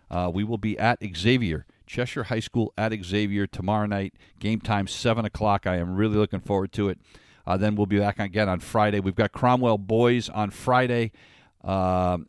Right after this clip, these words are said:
we're gonna be doing Cromwell boys and girls. We're gonna be doing Mercy, and we're gonna be doing Xavier High School. Um, I'm just waiting to hear back, uh, from one of the athletic directors just to make sure that he had, s-, you know, he had said that we were good to go, but I just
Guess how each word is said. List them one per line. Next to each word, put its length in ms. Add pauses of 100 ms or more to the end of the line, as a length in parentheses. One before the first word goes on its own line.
(140)
we're 120
gonna 140
be 80
doing 340
Cromwell 380
boys 300
and 100
girls. 420
We're 80
gonna 160
be 100
doing 220
Mercy, 460
and 120
we're 80
gonna 180
be 140
doing 280
Xavier 340
High 160
School. 340 (400)
Um, 500 (1000)
I'm 100
just 260
waiting 360
to 80
hear 280
back, 540 (380)
uh, 280
from 240
one 140
of 60
the 100
athletic 320
directors 320
just 160
to 60
make 180
sure 200
that 80
he 100
had, 80
s-, 180
you 80
know, 100
he 100
had 120
said 220
that 80
we 120
were 80
good 160
to 80
go, 240
but 100
I 40
just 240